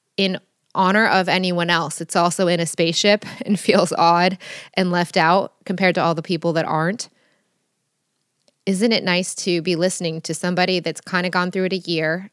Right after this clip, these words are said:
and kinda felt like they're fumbling along and doing something wrong? And for me, I felt like I was kinda mentally doing, you know, failing at what I wanted for many years as well. Only I don't resist it now. I don't think it's wrong.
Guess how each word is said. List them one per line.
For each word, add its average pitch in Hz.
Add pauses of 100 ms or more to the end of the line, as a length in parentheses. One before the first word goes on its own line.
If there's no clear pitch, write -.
and 160
kinda 165
felt 170
like 175
they're 165
fumbling 175
along 165
and 165
doing 165
something 160
wrong? 160
And 165
for 190
me, 202
I 170
felt 165
like 170
I 165
was 160 (500)
kinda 262
mentally 190
doing, 185
you 180
know, 165
failing 180
at 165
what 170
I 185
wanted 160 (320)
for -
many 165
years 160
as 151
well. 165 (1400)
Only 165
I 160
don't 175
resist 160
it -
now. 156
I 151
don't 165
think 165
it's 165
wrong. 156